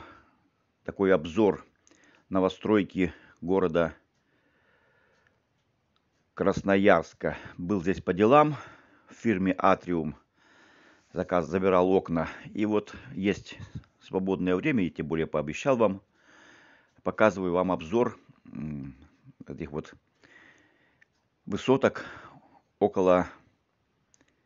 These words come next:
Платинум аллеи. Вот с правой стороны, вернее, вот, э, прям по курсу, справа здание такое у нас. Это Платинум Арена, спортивное какое-то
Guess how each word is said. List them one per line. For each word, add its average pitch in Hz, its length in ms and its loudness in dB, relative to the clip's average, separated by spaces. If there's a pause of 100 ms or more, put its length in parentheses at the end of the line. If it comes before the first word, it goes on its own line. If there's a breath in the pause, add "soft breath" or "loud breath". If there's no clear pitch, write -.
(460)
Платинум 95 480 0
аллеи. 90 540 2 (420 soft breath)
Вот - 140 -14
с - 40 -20
правой 104 220 2
стороны, 110 420 -2
вернее, 80 260 -4
вот, 73 200 -12 (260)
э, 69 80 -4
прям 85 280 -2 (120)
по 80 100 -8
курсу, - 360 -10 (760)
справа 78 440 0
здание 73 300 -2
такое 71 280 -8
у 69 60 -6
нас. 65 300 -8 (440 loud breath)
Это 92 420 0
Платинум 95 460 0
Арена, 87 400 0
спортивное 82 520 -6
какое-то 78 520 -2